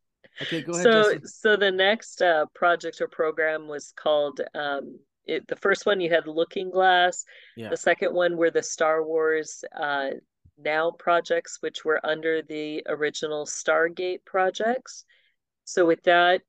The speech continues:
Speaker 2: um, we were aligned with U S military generals who began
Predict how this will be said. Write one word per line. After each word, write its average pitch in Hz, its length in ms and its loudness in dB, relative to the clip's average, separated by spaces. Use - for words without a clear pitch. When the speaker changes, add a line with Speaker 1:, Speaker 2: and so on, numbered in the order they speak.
Speaker 2:
um, 151 500 -4
we 160 180 -10
were 156 160 2
aligned 156 580 2
with 156 260 -8
U 151 200 -4
S 151 200 -4
military 151 560 -4
generals 165 680 0
who 160 180 -6
began 147 540 -4